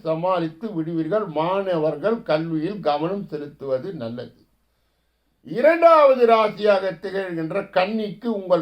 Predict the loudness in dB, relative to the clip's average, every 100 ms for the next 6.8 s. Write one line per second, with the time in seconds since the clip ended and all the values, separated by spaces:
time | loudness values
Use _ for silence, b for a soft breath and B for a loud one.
0 | 0 0 0 -4 -14 -4 0 2 0 0
1 | 4 6 4 0 -8 -10 -12 -4 -2 -2
2 | -8 -4 2 2 2 -2 -4 -6 -12 -8
3 | -6 -6 -8 -8 -6 -6 -4 -4 -6 -6
4 | -8 -8 -10 -14 -16 _ _ -10 -4 -4
5 | -2 -4 -4 -8 -10 -6 -6 -2 -2 0
6 | -2 0 0 0 -4 -6 -6